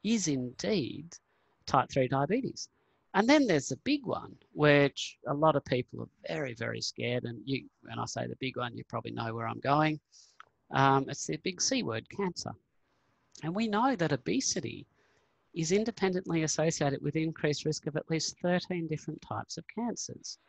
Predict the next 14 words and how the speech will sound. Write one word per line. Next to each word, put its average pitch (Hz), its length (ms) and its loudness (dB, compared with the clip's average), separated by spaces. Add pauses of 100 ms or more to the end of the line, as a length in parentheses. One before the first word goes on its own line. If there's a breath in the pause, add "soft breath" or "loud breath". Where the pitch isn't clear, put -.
(300 soft breath)
So 202 320 10 (120)
I, 233 300 6
I - 20 8
can, 165 300 -2 (340)
I 151 80 2
can - 240 -4
comfortably 127 560 -2
say 113 320 0
if - 100 -10
you're 117 80 -6
metabolically 113 640 -4
healthy, 113 260 -4
then 110 180 -8
you 117 80 -8